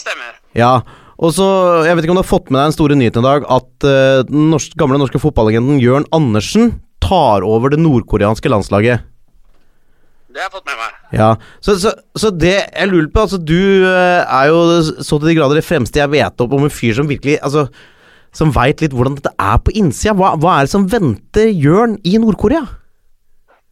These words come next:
Speaker 1: Det er, eh, det er nok et eventyr som er enda, eh,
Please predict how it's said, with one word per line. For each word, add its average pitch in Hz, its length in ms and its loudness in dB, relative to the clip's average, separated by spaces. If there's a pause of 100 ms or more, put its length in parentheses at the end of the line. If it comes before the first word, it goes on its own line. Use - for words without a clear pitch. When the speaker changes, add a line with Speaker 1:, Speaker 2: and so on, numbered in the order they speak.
(880)
Speaker 1:
Det 135 80 -4
er, 127 240 -8
eh, 143 420 -14
det 156 80 -16
er 135 140 -14
nok 151 100 -20
et - 140 -20 (160)
eventyr 123 360 -20
som 175 200 -20
er 160 100 -14 (140)
enda, 147 540 -16 (840)
eh, 156 460 -12